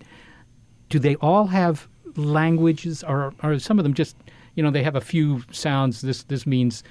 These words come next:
a predator is nearby, and that means, uh, I'm looking for a, a mate or whatever. I mean, do, do they all have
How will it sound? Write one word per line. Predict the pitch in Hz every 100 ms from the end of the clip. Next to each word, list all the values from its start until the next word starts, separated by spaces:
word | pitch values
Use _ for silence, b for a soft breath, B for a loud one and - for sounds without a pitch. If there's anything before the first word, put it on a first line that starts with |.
| B
a | -
predator | 156 135 123 123
is | 110
nearby, | 131 107 120
and | 113 120
that | 123 131
means, | 123 120 -
uh, | 123 113 B B
I'm | 127
looking | 127 127 117
for | 127 117 110
a, | 107 123 156
a | 123
mate | 131 123 120
or | 117
whatever. | 143 165 127
I | - - -
mean, | 147
do, | 147 147
do | 160 160
they | 139 160
all | 185 208
have | - 196